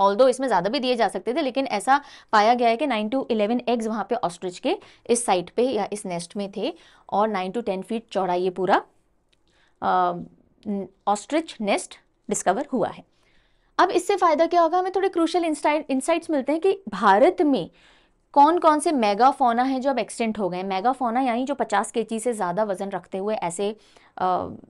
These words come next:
जो भी ऑर्गेनिजम्स होते हैं, एनिमल्स होते हैं, उनको मेगाफोना बोला जाता है। फ्लोरा and fauna होता है,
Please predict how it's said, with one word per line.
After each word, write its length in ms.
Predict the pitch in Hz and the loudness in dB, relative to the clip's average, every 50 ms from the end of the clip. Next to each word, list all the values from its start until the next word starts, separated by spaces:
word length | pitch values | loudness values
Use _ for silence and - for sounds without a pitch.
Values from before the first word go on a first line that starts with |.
| _ _ _ _ - | _ _ _ _ -14
जो 240 | 175 180 196 190 185 | -8 -4 -2 -2 0
भी 200 | 180 214 214 196 | 0 0 0 0
ऑर्गेनिजम्स 640 | - 185 180 180 170 170 175 175 196 214 214 202 | 0 -2 -2 -2 -2 -2 -2 -2 -2 -4 -4 -4
होते 220 | 196 180 180 185 208 | -4 -6 -4 -4 -4
हैं, 340 | 226 220 165 196 - - 180 | -4 -2 -4 -4 -4 -4 -4
एनिमल्स 360 | 180 185 190 214 226 214 233 | -4 -2 -2 -2 -4 -2 -4
होते 200 | 190 180 - 226 | -6 -6 -6 -6
हैं, 60 | 262 | -6
उनको 140 | 269 254 269 | -4 -4 -4
मेगाफोना 720 | 233 190 170 175 214 214 - _ _ 208 196 190 196 190 | -4 -4 -4 -4 -6 -6 -6 _ _ -4 -2 0 -2 -2
बोला 240 | 180 165 160 156 135 | -2 -2 -4 -4 -8
जाता 260 | - - - - - | -8 -12 -14 -16 -16
है। 60 | - - - | -18 -12 -2
फ्लोरा 340 | 269 254 254 254 262 262 | 2 2 4 4 4 0
and 60 | 277 277 | 0 0
fauna 220 | 285 247 220 240 | 0 0 2 2
होता 300 | 269 285 285 277 277 269 | 0 0 0 0 0 0
है, 140 | 277 302 | 0 0